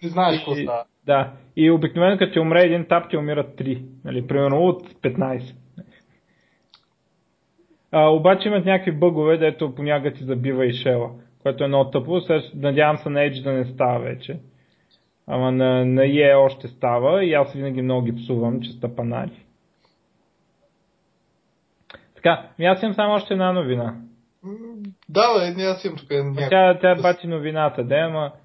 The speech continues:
Speaker 2: а, Logitech се преименуват на Logi.
Speaker 1: Те са пък.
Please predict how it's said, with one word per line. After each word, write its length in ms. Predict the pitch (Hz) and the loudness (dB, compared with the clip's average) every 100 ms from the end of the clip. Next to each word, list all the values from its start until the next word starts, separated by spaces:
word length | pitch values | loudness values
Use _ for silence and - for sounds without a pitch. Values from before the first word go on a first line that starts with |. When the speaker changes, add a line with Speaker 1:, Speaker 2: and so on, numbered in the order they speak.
| _ _ - | _ _ -10
Speaker 2:
а, 100 | 139 | -4
Logitech 1000 | 139 139 143 170 160 143 - 190 180 - | -2 0 2 2 2 -2 0 2 0 -4
се 260 | 170 170 175 | -4 -4 -4
преименуват 640 | 147 147 147 160 160 160 | -4 -4 -2 -2 -2 0
на 100 | 151 | 0
Logi. 640 | 156 151 131 139 123 123 - _ _ _ _ _ _ _ | 2 2 4 4 2 -10 -18 _ _ _ _ _ _ _
Speaker 1:
Те 120 | - - | -18 -18
са 160 | - | -18
пък. 420 | - - - - | -20 -20 -20 -20